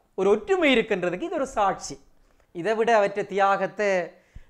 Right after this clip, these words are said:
மனித உரிமை சக்திகளாலேயும் சரி, உலகத்தில் இருக்கக்கூடிய எந்த வல்லமைகளாலேயும் இதை மதிப்பிட இயலாது. ஆஹ், நினைவேந்தலை இலங்கை அரசாங்கம் தடுத்திருக்குது. உங்களோட கேள்வியோடு நான் வாரேன்.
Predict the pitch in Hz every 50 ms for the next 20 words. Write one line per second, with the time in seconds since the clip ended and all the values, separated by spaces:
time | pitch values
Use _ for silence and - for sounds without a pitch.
0 | _ _ - 143 170 196 214 247 247 233 220 214 - - 185 185 - - 190 185
1 | 185 180 180 180 175 170 151 - 156 135 131 156 - _ _ _ _ _ _ _
2 | _ _ _ _ _ _ - - 160 214 233 247 247 247 247 220 220 208 214 220
3 | 185 190 190 190 190 180 175 180 226 240 226 185 175 170 196 202 185 185 180 170
4 | 170 165 165 170 180 196 196 175 160 175 170 170 160 156 - - 139 139 160 170
5 | 196 - 190 175 170 147 123 120 110 90 - - - _ _ _ _ - - 247
6 | 233 226 220 214 208 208 202 202 202 202 196 196 196 202 202 - 220 190 214 220
7 | 240 247 247 240 233 220 233 240 240 233 208 214 226 220 214 214 202 196 196 -
8 | 190 185 190 202 185 - 175 160 185 190 185 175 139 - - 123 143 - _ _
9 | _ _ _ _ _ - 160 156 151 147 - 185 202 202 196 196 190 185 175 185
10 | 170 160 151 147 135 143 131 123 127 131